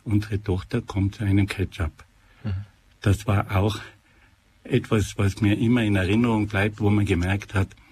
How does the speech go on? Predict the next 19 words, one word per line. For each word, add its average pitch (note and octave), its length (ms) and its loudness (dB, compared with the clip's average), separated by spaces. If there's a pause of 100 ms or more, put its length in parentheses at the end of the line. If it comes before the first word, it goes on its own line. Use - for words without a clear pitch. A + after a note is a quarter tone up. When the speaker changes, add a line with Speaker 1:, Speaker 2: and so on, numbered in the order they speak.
(640)
Speaker 1:
wie G2+ 100 2
sehr F#2+ 640 0 (800)
dieser G2 220 -6
Kardinal F#2 640 0
und - 240 0
Papst - 460 -2 (640)
auch A2+ 340 2 (360)
an A2 180 0
den G2 400 2
einzelnen A2 1000 0
Menschen A2+ 800 0 (400)
interessiert G#2+ 760 -2
war, F2 200 -2
wie G2+ 100 2
er A#2 140 0
auf G2 140 0
sie G#2 200 0
zugegangen F#2+ 640 0
ist. E2 240 -2